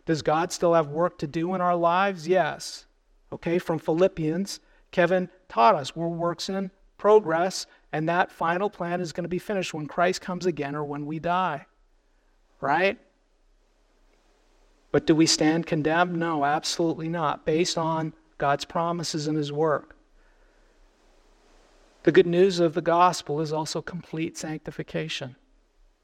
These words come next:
Philippians, "He who has begun a good work in you is going to finish it." He's gonna do it his way. He's going to finish that good work.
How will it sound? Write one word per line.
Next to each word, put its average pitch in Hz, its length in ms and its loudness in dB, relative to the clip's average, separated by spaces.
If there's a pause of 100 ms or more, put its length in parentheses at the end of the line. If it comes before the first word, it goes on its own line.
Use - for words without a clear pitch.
(300)
Philippians, 151 720 0
"He 165 180 2
who 165 60 6
has 165 120 4
begun 160 320 2
a 156 60 0
good 151 200 0
work 175 360 2
in 135 160 -2
you 131 260 -6
is 160 140 -6
going 139 260 -12
to 160 100 -8
finish 220 440 -2
it." - 120 -10 (1500)
He's 139 120 -12
gonna 170 200 6
do 160 300 0
it - 120 -4
his 156 300 -6
way. 202 280 4
He's 151 260 -8
going 170 300 -4
to 180 80 -2
finish 160 420 -6
that 156 300 -4
good 160 160 -4
work. 180 480 -2